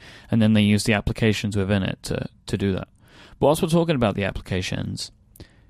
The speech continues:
the U I really needs some work here, and it is not scaling very well even on day one, right? Like, the picker breaks really fast, so, like, you,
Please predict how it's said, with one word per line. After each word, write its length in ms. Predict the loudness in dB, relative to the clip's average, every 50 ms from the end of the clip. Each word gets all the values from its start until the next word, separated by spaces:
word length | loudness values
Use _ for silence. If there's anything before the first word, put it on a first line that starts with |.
| -18 _
the 80 | -8 -4
U 240 | 0 2 4 4 4
I 300 | 4 4 4 4 4 2
really 340 | 2 0 0 -2 0 0 0
needs 240 | 0 -2 -2 -4
some 160 | -4 -6 -4 -4
work 300 | -2 -2 -4 -4 -6 -8
here, 300 | -8 -6 -6 -6 -8 -10 _ _ _ -4
and 140 | -2 -2
it 100 | -2 -4 -6 _ -16 -16 -16 -8 -2
is 200 | -2 0 0 2
not 180 | 0 0 0 -2 _ -8
scaling 680 | -4 -4 -4 -2 0 0 0 0 0 -2 -4 -4 -4
very 260 | -2 0 0 0 0 0
well 260 | 0 0 0 0 0
even 240 | -2 -2 -2 -2 -2
on 120 | -4 -4
day 220 | -6 -6 -6 -4 -4
one, 260 | -2 -2 -2 -2 -4
right? 260 | -4 -4 -4 -4 -4
Like, 140 | -4 -6 -4
the 100 | -4 -2
picker 360 | 0 0 0 0 0 -2 -2
breaks 420 | 0 0 0 0 0 -2 -6 -6 -4
really 240 | -2 -2 -2 -2
fast, 580 | -4 -4 -2 0 0 0 0 -2 -4 -10 -16 -20 -20 _ -20 -20 -20 -20 -16 -10
so, 160 | -4 -2 0
like, 180 | 0 0 0
you, 140 | 0 -2 -2